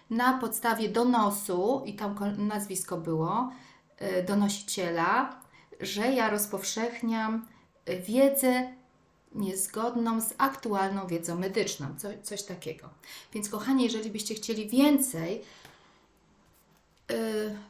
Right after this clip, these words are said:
poznać tej wiedzy niezgodnej z aktualną wiedzą medyczną, y, to zapraszam do czytania mojej książki albo do audiobooka czytania, y,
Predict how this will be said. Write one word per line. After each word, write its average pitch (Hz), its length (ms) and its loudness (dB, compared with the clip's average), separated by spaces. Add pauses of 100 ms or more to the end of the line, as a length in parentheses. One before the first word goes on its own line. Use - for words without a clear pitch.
(140)
poznać 226 400 2
tej 190 180 -2
wiedzy 214 500 2
niezgodnej 214 560 0
z - 140 -2
aktualną 208 760 2
wiedzą 190 320 -2
medyczną, 175 1040 -4 (420)
y, 190 200 -6
to 214 120 -8
zapraszam 214 540 -4
do 185 260 -8 (340)
czytania 202 600 -4 (120)
mojej 196 320 -4
książki 202 400 -4
albo 185 260 -6
do - 160 -8
audiobooka 175 720 -6 (180)
czytania, 175 680 -4 (1040)
y, 202 440 0